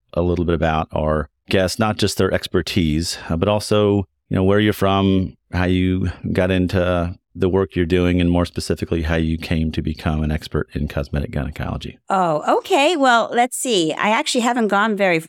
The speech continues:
Speaker 2: gotten very far, 'cause I actually, uh, was born and raised in Baltimore, Maryland. <laughs> And I, um, went to Hopkins for undergrad, and then for med school, I, I was at the University of Maryland.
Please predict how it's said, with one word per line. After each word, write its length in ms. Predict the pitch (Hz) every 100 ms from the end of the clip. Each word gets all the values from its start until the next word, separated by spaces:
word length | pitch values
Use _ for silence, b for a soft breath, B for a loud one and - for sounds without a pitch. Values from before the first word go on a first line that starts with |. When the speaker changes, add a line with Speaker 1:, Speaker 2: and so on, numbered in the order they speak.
| -
Speaker 2:
gotten 300 | 214 196 170
very 220 | 175 160
far, 420 | - 220 196 160
'cause 160 | - 170
I 80 | 175
actually, 580 | 190 - 185 165 156 _ _
uh, 220 | - 170 160
was 160 | 160 156
born 320 | 180 185 180
and 160 | 160
raised 380 | 160 170 180 160
in 100 | 147
Baltimore, 560 | 135 156 165 - 156 135
Maryland. 720 | 139 160 156 127 131 180 -
<laughs> 520 | 233 254 - _ _
And 400 | - 180 170 170
I, 320 | 143 160 156 151
um, 520 | 143 151 147 143 - _ _
went 280 | 170 160 156
to 120 | 165
Hopkins 520 | 143 143 151 175 185 -
for 80 |
undergrad, 600 | 147 147 147 143 135 135
and 280 | 110 131 139
then 420 | 139 139 139 139 -
for 120 | - 147
med 200 | 151 151
school, 260 | - 147
I, 120 | 135 135 - -
I 100 | 156
was 220 | 147 143
at 100 | 131
the 80 | 147
University 400 | 147 143 131 139
of 80 |
Maryland. 760 | 135 143 151 147 135 135 135